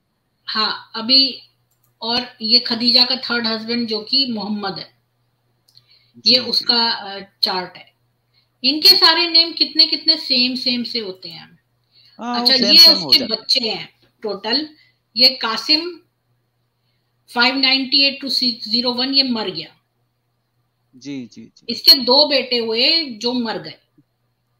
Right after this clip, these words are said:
Speaker 2: हाँ।
Speaker 1: एक अब्दुल्ला और एक कासिम। अभी ये जो जैनब है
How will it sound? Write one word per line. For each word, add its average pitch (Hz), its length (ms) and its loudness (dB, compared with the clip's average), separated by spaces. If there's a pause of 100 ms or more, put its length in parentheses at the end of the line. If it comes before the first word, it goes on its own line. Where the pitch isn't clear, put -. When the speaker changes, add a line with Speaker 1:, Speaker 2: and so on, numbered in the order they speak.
(140)
Speaker 2:
हाँ। 123 160 -18 (480)
Speaker 1:
एक 247 220 2
अब्दुल्ला 269 760 0 (840)
और 214 120 -4
एक 233 200 -2
कासिम। 165 320 -10 (2000)
अभी 320 680 2
ये 247 280 2
जो 277 380 2
जैनब 226 500 -2
है 226 420 -10